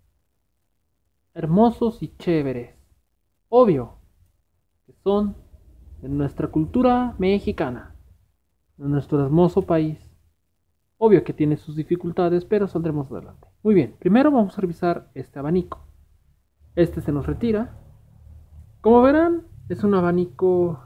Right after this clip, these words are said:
artesanal bien hecho y bien cosido de manera magistral. Y básicamente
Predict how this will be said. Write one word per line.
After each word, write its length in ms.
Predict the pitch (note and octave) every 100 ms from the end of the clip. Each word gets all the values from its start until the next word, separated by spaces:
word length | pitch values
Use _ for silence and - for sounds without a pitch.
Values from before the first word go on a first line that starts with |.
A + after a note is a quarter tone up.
| -
artesanal 680 | D3 D3 - D3 D#3 D#3+ D#3+ E3+ G3 G#3 F#3+ _ _
bien 560 | D3+ D#3+ E3+ E3 D#3 D3+ _ _ _ _ _ _ _ _
hecho 640 | F3+ E3+ E3 _ - A3+ - _ _ _ _ _ _ _ _ _ _
y 140 | C#3+
bien 380 | D3 D3+ D3+ D3+
cosido 880 | - D#3 - - F3+ D#3+ F3+ A3+ A3+ _ _ _ _
de 60 |
manera 520 | C3+ C#3+ D3 D3 C#3+ _ _ _ _ _ _
magistral. 760 | C3+ - - - F#3 F3 F#3 F#3+ _ _ _ _ _ _
Y 60 | D#3
básicamente 1040 | E3 - - F3 D#3+ E3 E3 - E3+ F#3+